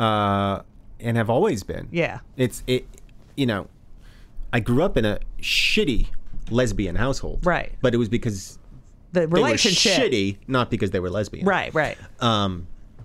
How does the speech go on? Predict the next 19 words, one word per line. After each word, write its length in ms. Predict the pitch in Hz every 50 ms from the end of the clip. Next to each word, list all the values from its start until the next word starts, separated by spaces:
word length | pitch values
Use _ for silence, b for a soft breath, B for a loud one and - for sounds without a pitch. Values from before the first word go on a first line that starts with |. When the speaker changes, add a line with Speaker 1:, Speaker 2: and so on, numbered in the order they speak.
| - - - -
Speaker 1:
but 140 | 127 120
yeah, 260 | 120 139 156 131 98 -
I 80 | - 113
mean, 200 | 117 113 110 110
I, 80 | 110
it, 260 | - 117 123 - -
it 120 | 135 131 110
Speaker 2:
Who's 280 | - - 330 381 370 -
the 80 | - 415
first 480 | - - 330 302 302 277 - - - - - - - - - -
person 340 | 254 233 220 202 - 233 208
that 120 | 196 - -
you 140 | 196 190 170
told, 500 | - 196 196 175 160 156 143 143 135 - - -
"I 100 | 160 151
have 220 | 143 143 - - - - - -
a 40 | 143
lesbo 420 | 143 143 131 117 - - 131 120
mother"? 360 | 123 123 107 - - - -